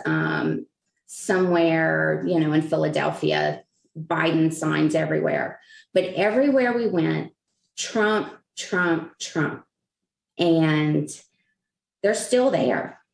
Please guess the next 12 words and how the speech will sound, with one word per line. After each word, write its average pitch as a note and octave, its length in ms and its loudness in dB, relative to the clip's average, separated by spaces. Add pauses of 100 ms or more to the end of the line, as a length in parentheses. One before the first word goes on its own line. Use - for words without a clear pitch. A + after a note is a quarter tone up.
(140)
you F#3+ 120 0
know. E3 440 0 (480)
People G#3 400 0
love E3+ 520 0
President G3+ 460 0
Trump. F3+ 500 -2 (480)
You F3+ 140 2
know, D#3+ 400 4
it E3+ 100 4
was E3 180 2
a D#3+ 60 2
movement E3+ 880 0